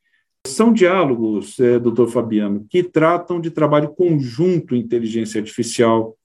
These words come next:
em proteção de dados e regulamentação, envolvendo uma estreita coordenação do Itamaraty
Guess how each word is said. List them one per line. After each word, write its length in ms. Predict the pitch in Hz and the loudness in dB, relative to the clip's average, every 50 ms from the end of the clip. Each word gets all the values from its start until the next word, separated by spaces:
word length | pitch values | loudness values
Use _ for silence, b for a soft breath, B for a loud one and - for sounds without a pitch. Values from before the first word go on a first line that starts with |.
| _ _ _ _ _ _ _ - | _ _ _ _ _ _ _ -8
em 100 | - 104 | -8 -6
proteção 580 | 104 120 120 117 117 127 113 117 - 123 120 117 | -2 0 0 2 2 2 0 2 0 -2 -2 0
de 100 | 117 110 | 0 -2
dados 400 | 107 113 110 110 110 107 107 110 | -2 2 2 2 2 0 0 -2
e 60 | 104 | -2
regulamentação, 1040 | 107 107 107 110 110 104 104 107 104 104 107 98 - - - 123 120 120 117 120 - _ _ _ _ _ _ _ - | -2 -2 -2 0 0 0 0 0 -2 -2 -4 -8 -8 -4 -2 -2 0 0 -2 -6 -12 _ _ _ _ _ _ _ -4
envolvendo 560 | - 180 180 190 196 180 170 190 196 196 190 | -2 -2 0 0 0 0 0 -2 -2 -2 -4
uma 140 | 196 180 180 | -6 -8 -8
estreita 580 | 165 - - _ - 196 226 226 214 214 190 165 | -8 -10 -10 _ 0 0 0 0 -2 -2 -4 -2
coordenação 760 | - 160 143 123 143 135 131 120 113 - - - 120 113 107 | 0 0 0 2 2 0 0 -2 -4 -4 -6 -4 -4 -2 -2
do 120 | 104 110 | -2 -4
Itamaraty 760 | 107 107 120 110 110 107 101 95 - - 156 147 117 - - | -4 -2 -4 -2 -2 -2 -4 -4 -4 0 2 2 2 0 -4